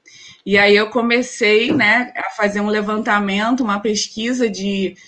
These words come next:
de, com, peguei cinco empresas contadoras no mercado e aí fui conversar com eles, né? A princípio eu não tinha uma indicação de contador e isso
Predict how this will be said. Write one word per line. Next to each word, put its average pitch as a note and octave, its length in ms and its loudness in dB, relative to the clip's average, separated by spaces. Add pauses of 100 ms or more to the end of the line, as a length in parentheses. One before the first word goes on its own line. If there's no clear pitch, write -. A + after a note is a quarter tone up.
(260)
de, G3 200 -4
com, F#3+ 640 -2 (360)
peguei G#3+ 320 4
cinco C4+ 760 2
empresas A3+ 680 0
contadoras G3+ 960 -2
no G3+ 120 -2
mercado G3 800 0 (400)
e G#3+ 160 0
aí G#3+ 320 2
fui B3 180 -6
conversar B3 800 -2
com A3 120 -6
eles, A3 520 0
né? F#3+ 160 -2
A G#3 120 -2
princípio G#3 500 -4
eu G#3 40 0
não A3+ 200 -2
tinha B3+ 360 -2
uma B3+ 100 0
indicação G#3 640 -4
de A#3+ 120 -2
contador G3 680 -2
e G#3+ 220 -2
isso A#3 480 -2